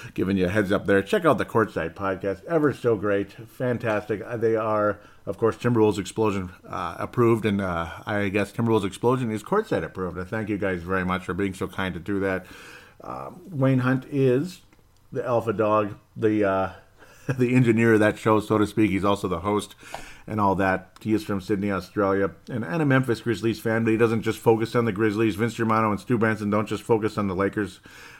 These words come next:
So, uh, it's a three-man show there. Uh, awesome. Always encourage anyone and everyone to check it out. They're Laker fans, this and that, but it's an N B A show. They talk about their teams, but they don't just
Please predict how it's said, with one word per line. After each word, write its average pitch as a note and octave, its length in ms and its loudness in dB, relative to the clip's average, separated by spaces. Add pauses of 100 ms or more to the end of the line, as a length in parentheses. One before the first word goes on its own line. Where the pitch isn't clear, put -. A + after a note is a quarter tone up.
So, F2+ 300 0
uh, G2+ 360 -2
it's A2 140 -12
a F2+ 80 -2
three-man G#2+ 460 0
show G2+ 260 0
there. G2 260 2
Uh, G#2 420 0
awesome. B2+ 520 2 (200)
Always A#2+ 380 2
encourage G#2 320 0
anyone A#2 500 0
and A#2 160 -4
everyone A2 380 0
to F#2+ 60 -2
check G#2 260 -4
it G2 80 0
out. G#2+ 280 0 (580)
They're B2 140 0
Laker B2+ 300 6
fans, B2 320 0
this A#2+ 160 0
and A2 80 -2
that, A2+ 160 4
but B2 100 4
it's B2 140 0
an C#3+ 80 2
N C#3+ 180 2
B B2+ 160 4
A A#2 160 6
show. A#2 400 4 (320)
They G3+ 100 4
talk A#3+ 220 4
about D#3+ 220 6
their D3+ 100 4
teams, C#3+ 380 2
but A2 160 0
they C3+ 100 4
don't C3+ 220 2
just A#2+ 260 -2